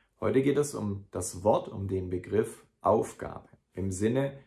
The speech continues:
zum Beispiel der Seelenaufgabe, beruflichen, geschäftlichen Aufgaben oder auch privaten Aufgaben. Eine Aufgabe ist nichts anderes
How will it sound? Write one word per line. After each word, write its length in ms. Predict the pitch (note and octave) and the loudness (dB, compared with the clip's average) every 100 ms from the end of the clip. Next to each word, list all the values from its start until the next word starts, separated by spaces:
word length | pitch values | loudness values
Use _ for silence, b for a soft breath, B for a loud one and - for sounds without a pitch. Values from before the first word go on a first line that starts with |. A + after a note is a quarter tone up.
| B - | B -12
zum 160 | F#2+ | -4
Beispiel 460 | F#2 F2 - - F2 | -2 0 -2 -4 -6
der 220 | E2+ D#2+ | -6 -6
Seelenaufgabe, 1300 | D#2+ F2+ F#2+ A2+ A#2 F#2+ G2 - G2 F#2 G2 G2 G2 b b b b - | -4 0 2 0 -2 -2 -2 -2 0 0 0 -2 -6 b b b b -2
beruflichen, 880 | G2+ C3 D3+ - B2 - A#2 - | 2 4 2 -2 -4 -4 -8 -10
geschäftlichen 840 | - - A2 A#2 - - F#2+ - - | -12 -2 2 2 -2 -8 -8 -8 -4
Aufgaben 760 | F#2+ F#2+ - F#2 F2+ F#2 F#2+ F#2+ B B B | -2 -2 -4 -4 -2 -2 -6 -8 B B B
oder 340 | - A2 A2 G2 | 0 4 4 2
auch 300 | F#2+ F#2+ - | -4 -8 -8
privaten 560 | - F#2+ E2+ - G2 | -4 0 0 0 -4
Aufgaben. 760 | - - - - - - - - _ _ _ | -8 -10 -12 -14 -14 -14 -16 -20 _ _ _
Eine 220 | F#2 G#2 | 2 4
Aufgabe 680 | C#3 F#3 - D3 C#3+ D3+ D#3 | 6 4 2 2 2 0 -6
ist 180 | - - | -10 -8
nichts 300 | A2 A2 - | -6 -6 -8
anderes 720 | - F2 A2+ B2 A2 A2+ - | -6 -2 0 0 0 -2 -6